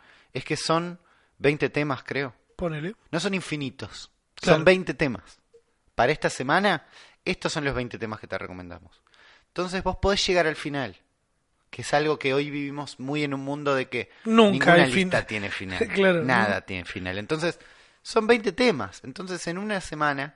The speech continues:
Speaker 1: te los escuchás, por ahí no el lunes, no el martes, no sé qué. ¿Querés más? Bueno, no, esperá el lunes. Por más que Spotify te va a recomendar un millón de
Speaker 2: Te va,
Speaker 1: temas,
Speaker 2: te va a
Speaker 1: en
Speaker 2: abrir la radio y
Speaker 1: en
Speaker 2: te va a
Speaker 1: cualquier
Speaker 2: poner
Speaker 1: lado que pegues la vuelta equivocada va a haber temas nuevos para que escuches y esto está bueno y todo.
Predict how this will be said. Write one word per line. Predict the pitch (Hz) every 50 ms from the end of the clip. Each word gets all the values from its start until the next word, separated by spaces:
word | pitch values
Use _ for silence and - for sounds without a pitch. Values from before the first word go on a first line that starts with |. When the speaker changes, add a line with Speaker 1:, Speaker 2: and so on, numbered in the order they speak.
| _ _ _ _
Speaker 1:
te | - 160
los | 151 151 -
escuchás, | 170 - 180 170 - - 196 175
por | - - 127 143
ahí | 147
no | 156 165
el | 160 165
lunes, | 165 170 170 151 139
no | 143 143
el | 143
martes, | 151 151 143 - - 131
no | 131
sé | - 135
qué. | 147 139
¿Querés | - - 135 170 165
más? | 165 175 202 226 - - - - - - - _
Bueno, | 156 185 190 180
no, | 190 233 247 202 - -
esperá | - - - 175 165 190
el | 196 190 180
lunes. | 190 185 160 120 98 - - - - - - _ _ _ - - - - - _
Por | - - 147
más | 175 175 -
que | - 160
Spotify | 139 - 165 175 170 - 120 123 110
te | - 113
va | 117
a | 120
recomendar | 117 120 - 104 95 98 98 101 110 117 107
un | 98 92
millón | 87 - - - 107 101
de | 90
Speaker 2:
Te | 190 185
va, | 185 202 208
Speaker 1:
temas, | 202 - -
Speaker 2:
te | 190
va | 190 190
a |
Speaker 1:
en | 202
Speaker 2:
abrir | 202 202 208 196
la | 196 190 185
radio | 180 196 202 208 208 214 202 185
y |
Speaker 1:
en | 180 147
Speaker 2:
te | 170
va | 170 143
a | 135
Speaker 1:
cualquier | 147 165 170 196 196
Speaker 2:
poner | 165 160
Speaker 1:
lado | 156 156 165 165 165 156 139
que | - - 113
pegues | - _ 135 131 135 135 123 113
la | 113
vuelta | 110 113 123 127 120 127 117
equivocada | 110 110 104 - 151 165 151
va | 135
a | 131
haber | 131 135 123 110
temas | - 131 123 117 110 110
nuevos | 113 117 120 113
para | - 110 98 95
que |
escuches | 90 - - 131 135 - - 127 98 104
y | 98
esto | 90 _ - 95
está | - - 98
bueno | 101 104 113 117 117 107
y | 98 -
todo. | - 139 151 160 160